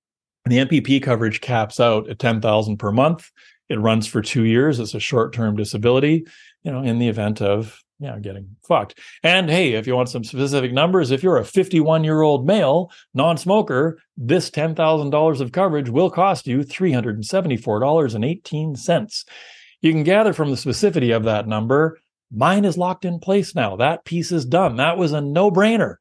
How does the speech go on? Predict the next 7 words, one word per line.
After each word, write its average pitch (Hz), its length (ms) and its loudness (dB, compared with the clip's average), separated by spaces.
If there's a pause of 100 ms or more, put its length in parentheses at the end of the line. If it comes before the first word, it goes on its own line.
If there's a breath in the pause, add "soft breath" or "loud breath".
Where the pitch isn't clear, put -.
(240)
right? 139 240 0
Be 185 140 -2
smart, 190 360 -2
take 170 220 -2
action. 170 500 -2 (1000 soft breath)
In 135 120 -4
fact, 156 500 -2